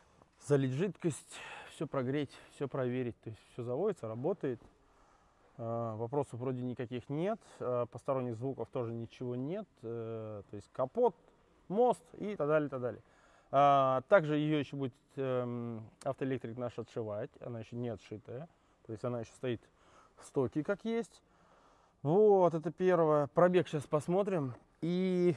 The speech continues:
<laughs> смотрите, там удар был сзади слева, а, в заднюю часть. Вот он показывает, проверьте на столкновение машины. Вот он щас её прям крупным будет. Система б-, безопасности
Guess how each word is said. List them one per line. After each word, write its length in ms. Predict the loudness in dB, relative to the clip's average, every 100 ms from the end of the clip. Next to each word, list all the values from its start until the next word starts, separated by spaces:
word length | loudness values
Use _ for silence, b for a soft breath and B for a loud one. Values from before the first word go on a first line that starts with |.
| 2
<laughs> 200 | -2 0
смотрите, 320 | 0 0 0
там 200 | 0 0
удар 240 | 4 4 6
был 180 | 4 0
сзади 320 | 0 0 -2
слева, 460 | -2 2 4 2 -4 b b b b b b
а, 340 | 0 2 2 2
в 60 |
заднюю 340 | 2 2 2 -2
часть. 260 | -2 -2
Вот 160 | 0 0
он 140 | 2
показывает, 560 | 4 6 6 8 8 6
проверьте 500 | 8 8 8 4 2
на 380 | 2 4 4 2 -4 -20 0
столкновение 680 | 0 2 2 2 0 0 -4 -10 -12 -12 -14 -14 -16 -16 -16 -16 -16 -16 -16 -16 -14 -8
машины. 440 | -8 -4 -4 -2
Вот 200 | 0 0
он 100 | -2
щас 240 | 0 -2 0
её 260 | 2 2
прям 360 | 4 4 4 2
крупным 480 | 6 6 6 2 4
будет. 280 | 4 2 -2 -14 -20 -20 -20 -20 -20 -20 -20 -18
Система 420 | -14 4 6 6
б-, 460 | 2 -2 -8 -6 -8 -10 -10 -10 -10 -8
безопасности 720 | -2 2 6 4 4 0 0